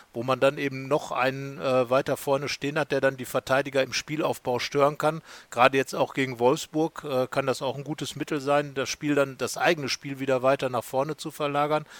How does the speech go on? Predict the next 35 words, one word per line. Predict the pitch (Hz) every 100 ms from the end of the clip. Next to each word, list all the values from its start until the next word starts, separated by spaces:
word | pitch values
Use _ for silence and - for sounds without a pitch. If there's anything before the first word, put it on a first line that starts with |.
| - -
und | 156 151 170 - 151
dann | 135 139
mal | 139 139
wieder | 147 139
diese | 135 127
Ballgewinne | 127 165 147 110 123 131
zu | - 135
haben, | 135
die | 139
in |
der | 131
Hinrunde | 123 151 160 147 135
immer | 156 151
wieder | 151 147
dazu | 143 - 147
geführt | 135 - 151 147
haben, | 143 139
dass | -
man | 143 -
schnelle | 139 143 139
Umschaltsituationen | 156 - 110 - - 120 - 139 120 117
hatte. | 123 185 - - - - -
Die, | 143 175
finde | - 156 156
ich, | -
fehlen | 143 165
jetzt | 120 -
in | 123
der | 117
Rückrunde | 135 - 147 147
noch | 151
so | - 151
ein | 139
bisschen. | 151 165 156 156 -
Ähm, | 127 131 135